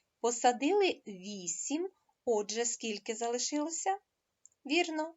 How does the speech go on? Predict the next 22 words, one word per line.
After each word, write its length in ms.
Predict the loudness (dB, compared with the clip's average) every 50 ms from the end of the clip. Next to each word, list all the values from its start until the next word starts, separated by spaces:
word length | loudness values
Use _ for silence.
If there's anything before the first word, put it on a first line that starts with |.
| _
від 260 | -10 -8 -8 -8 -8 -6
дванадцяти 1040 | 0 2 2 2 2 0 -6 -6 -6 -6 -6 -6 -6 -6 -4 -2 -2 -2 -2 -4 _
віднімемо 680 | -12 -12 -12 -10 -8 -4 -4 -2 -2 -2 -2 -2 -4 -4 -4
вісім. 600 | -6 -10 -10 -10 -10 -10 -12 -12 -12 -14 -16 _ _ _ _ _ _ _ _ _ _ _ _ _ _ _ _ _ _ _ _ _ _ _ _ -20 -20 _ _ _ _ _ _ _ -20 -20 -20 -20 -20 _ _ -8
Ми 180 | -4 -2 -2
розв'язали 640 | -2 -2 -4 -4 -4 -6 -4 -4 -2 -4 -2 -4 -4
задачу 500 | -6 -6 -4 -2 -2 -2 0 -2 -4 -4 -2
і 100 | -2 -2
дізналися, 760 | -2 -2 -4 -4 -4 -6 -6 -6 -6 -8 -10 -10 -10 -10 -10 -12 -14 -16 -20 -20 -20
що 340 | -18 -14 -8 -6 -4 -4 -4
залишилося 760 | -2 -2 -2 -2 -2 -2 -2 0 0 0 0 0 0 -2 -4
чотири 400 | -4 -4 -6 -6 -4 -4 -2 -2
саджанці. 720 | -2 -4 -4 -6 -8 -8 -10 -12 -14 -10 -10 -10 -10 -10 _ _ _ _ -20 -20 -20 _ _ -12
Ми 180 | -6 -2 0
розв'язували 560 | 0 0 0 2 2 2 2 2 0 0 0
задачу 400 | -2 -2 -2 0 0 0 -2 -4
двома 320 | -8 -8 -8 -6 -4 -4 -4
діями, 500 | -4 -4 -6 -8 -8 -8 -12 -12 -16 -18 -20 _ -20 _ _
а 100 | -2 -2
можна 400 | 0 2 2 2 2 2 2 2
записати 600 | 2 0 0 -2 -4 -2 0 0 0 2 0 -2
виразом. 640 | -2 -2 -2 -2 0 0 -2 -2 -4 -6 -8 -12